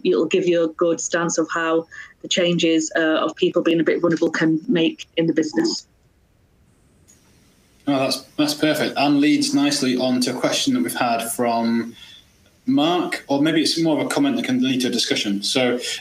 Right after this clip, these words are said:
Speaker 2: um, it relates back to the points that we made earlier, or you guys made earlier, um, about leaders making flexibility okay,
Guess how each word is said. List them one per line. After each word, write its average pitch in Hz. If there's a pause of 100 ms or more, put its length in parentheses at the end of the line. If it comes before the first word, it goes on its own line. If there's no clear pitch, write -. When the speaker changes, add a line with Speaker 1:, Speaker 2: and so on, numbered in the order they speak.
Speaker 2:
um, 127 (560)
it 139
relates 151
back 151
to 131
the 127
points -
that 139
we 131
made 131
earlier, 131 (140)
or 117
you 120
guys 120
made 123
earlier, 123 (260)
um, 123
about 123
leaders 147
making 127
flexibility 123
okay, 147